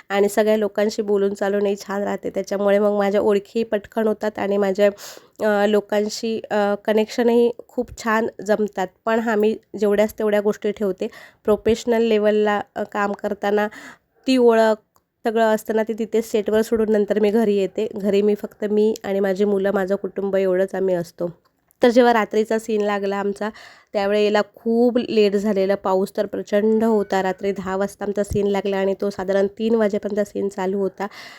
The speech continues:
रात्री आमचं तीन, साडेतीनला पॅकअप झालं आणि दुसऱ्या दिवशी घरी मी सकाळी पहाटे,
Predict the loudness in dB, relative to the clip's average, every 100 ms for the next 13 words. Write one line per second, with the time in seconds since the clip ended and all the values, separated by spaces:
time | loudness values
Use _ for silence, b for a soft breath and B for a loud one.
0 | B -8 0 2 2 -2 -4 -4 -2 -2
1 | -2 0 -2 -2 -6 -6 -6 -4 -4 -2
2 | -4 -8 b b _ -4 -2 0 2 2
3 | 0 -2 -2 0 0 0 -2 -10 -6 -6
4 | -4 -4 -4 -4 -6